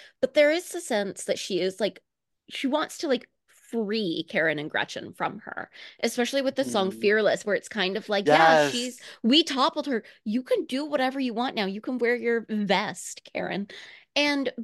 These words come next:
Speaker 1: by
Speaker 2: Which makes it
Speaker 1: removing
Speaker 2: even
Speaker 1: that
Speaker 2: funnier than
Speaker 1: song
Speaker 2: when they go back to
Speaker 1: Yep.
Speaker 2: her as, like, "No, we need someone to follow."
Speaker 1: Okay, literally. But it feels like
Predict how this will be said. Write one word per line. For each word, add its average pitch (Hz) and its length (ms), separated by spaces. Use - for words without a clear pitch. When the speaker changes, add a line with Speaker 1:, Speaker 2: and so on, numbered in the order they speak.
Speaker 1:
by 254 140
Speaker 2:
Which 370 140
makes 262 220
it 285 100
Speaker 1:
removing - 20
Speaker 2:
even 160 280
Speaker 1:
that - 0
Speaker 2:
funnier 208 580
than 139 220
Speaker 1:
song - 0
Speaker 2:
when 135 160
they 131 540
go 127 180
back 139 380
to 190 140
Speaker 1:
Yep. - 40
Speaker 2:
her 147 220
as, 147 200
like, 165 240
"No, 240 300
we 196 100
need 208 240
someone 202 260
to 165 120
follow." 170 560
Speaker 1:
Okay, 214 260
literally. 196 500
But 370 100
it - 200
feels 370 360
like 359 340